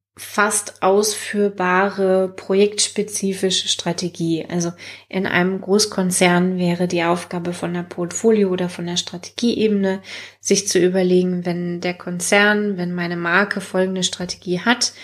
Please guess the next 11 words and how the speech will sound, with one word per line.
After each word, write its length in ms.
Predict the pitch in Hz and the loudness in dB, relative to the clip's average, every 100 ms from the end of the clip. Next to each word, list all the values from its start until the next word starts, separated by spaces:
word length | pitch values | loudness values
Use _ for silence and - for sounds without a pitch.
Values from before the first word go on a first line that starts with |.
| - - _ | -20 -20 _
was 340 | - 202 202 | 2 2 2
bedeutet 500 | 208 196 190 190 180 | 0 2 4 2 0
das 200 | 185 185 | -2 0
dann 240 | 190 185 180 | 0 0 0
für 180 | 196 | 0
unser 280 | 175 180 175 | 0 0 -2
Projekt 880 | 165 - - 170 165 160 - - - _ _ _ _ | -4 -10 -2 0 0 -4 -8 -8 -8 _ _ _ _
oder 200 | 190 175 | -8 -8
für 160 | - - | -8 -8
unser 260 | 175 175 | -6 -6
Produkt? 640 | 165 - - - - - | -8 -12 -12 -12 -12 -16